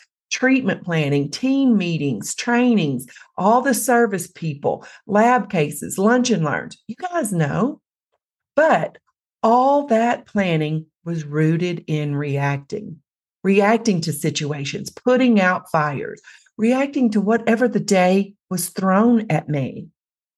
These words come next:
I was not planning for results, scheduling all the actions I needed to take in order to see that result. I was always working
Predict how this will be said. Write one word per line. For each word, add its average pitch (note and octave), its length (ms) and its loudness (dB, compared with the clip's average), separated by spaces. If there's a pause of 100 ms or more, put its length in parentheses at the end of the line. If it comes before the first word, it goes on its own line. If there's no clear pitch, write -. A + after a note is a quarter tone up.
(140)
I A#3 180 2
was G#3 300 0
not F3+ 540 0
planning E3+ 480 -2
for D#3+ 340 2
results, C#3 920 -6 (380)
scheduling G#3+ 680 0
all A#3+ 280 4
the C#4 200 -2
actions G3 400 0
I E3 80 4
needed D3+ 360 -2
to D3 100 -4
take D3+ 400 -2
in F#3+ 200 -6
order A3+ 360 0
to G#3+ 200 -6
see A3+ 440 -2
that D#3 280 -6
result. C3+ 560 -6 (800)
I A3 120 4
was A#3 180 4
always G#3 340 2
working G#3 480 -2